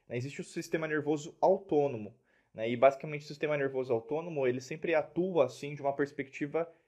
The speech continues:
é, basicamente parasimpática, né? E quando, na verdade, alguma coisa, né, uma situação vai acontecer, logicamente você vai ter influência aí dos hormônios, neurotransmissores.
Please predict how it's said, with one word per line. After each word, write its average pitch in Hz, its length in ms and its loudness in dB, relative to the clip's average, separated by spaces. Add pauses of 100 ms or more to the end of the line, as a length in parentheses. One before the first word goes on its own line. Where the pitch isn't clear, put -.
(140)
é, 117 440 4
basicamente 135 580 -2
parasimpática, 143 1040 4 (360)
né? 156 280 -2 (320)
E - 60 -10
quando, 226 280 4
na 220 120 2
verdade, 156 420 6
alguma 151 320 2
coisa, 151 400 6
né, 123 100 -6
uma 127 160 0
situação 135 680 0 (280)
vai 127 160 6
acontecer, 139 580 0
logicamente 139 460 4
você - 60 -12
vai 135 100 6
ter 135 120 -2
influência 135 580 -4
aí 127 160 2
dos 131 220 -6
hormônios, 127 600 2
neurotransmissores. 127 1040 0